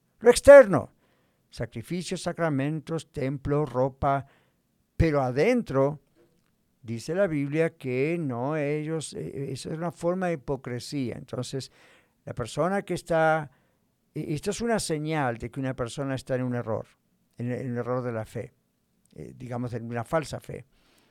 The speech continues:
Comienza a mirar cosas en las que ya no hay esclavitud para el cristiano. Me viene a la mente el caso de la carne sacrificada a los ídolos, etcétera. Es ot-, otra, otra cosa, pero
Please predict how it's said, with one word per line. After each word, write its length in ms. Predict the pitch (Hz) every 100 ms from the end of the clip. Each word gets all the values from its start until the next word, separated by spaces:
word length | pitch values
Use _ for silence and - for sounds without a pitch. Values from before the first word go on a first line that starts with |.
| _ _
Comienza 1040 | 151 147 180 226 226 226 214 208 139 135
a 80 | 135 _ _ _ _ _ _ -
mirar 640 | 151 170 165 208 226 220
cosas 760 | 208 208 - 127 127 - - _ _ _ _ _ _ _ _ _ _ _ _ _ _ _ _ _ _ _ -
en 160 | 185
las 180 | 180 160
que 140 | 170 160
ya 180 | 202
no 100 | 214
hay 140 | 190 156
esclavitud 640 | 147 - 147 139 135 196
para 200 | 151 127
el 60 | 117
cristiano. 600 | 113 - 120 110 110 139 _ _ _ _ _ _ _ _ _ _ _ _ _ -
Me 100 | 135
viene 140 | 120
a 40 | 120
la 120 | 123
mente 240 | 127 127
el 80 | 117
caso 260 | 123 123 135
de 60 |
la 120 | 120 120
carne 520 | 120 120 120 110 107 _ -
sacrificada 560 | - 107 117 120 123
a 40 | 123
los 200 | 120 -
ídolos, 380 | 127 123 120 120
etcétera. 460 | 110 123 117 139
Es 100 | 123
ot-, 240 | - 131 131
otra, 200 | - 117
otra 160 | 120
cosa, 340 | - 160 - -
pero 220 | 113